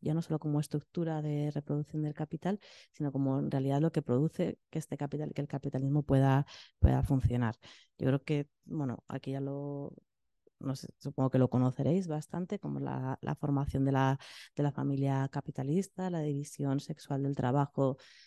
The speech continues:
donde, eh, la constitución del, del hombre como el,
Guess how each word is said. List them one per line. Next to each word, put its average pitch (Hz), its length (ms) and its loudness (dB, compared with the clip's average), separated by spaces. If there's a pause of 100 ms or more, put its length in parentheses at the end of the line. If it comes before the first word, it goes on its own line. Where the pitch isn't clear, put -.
(140)
donde, 139 680 -2
eh, 135 680 -2
la 147 120 -2
constitución 139 840 -4
del, 139 460 -2 (420)
del 135 180 4
hombre 139 320 4
como 135 680 0
el, - 200 -4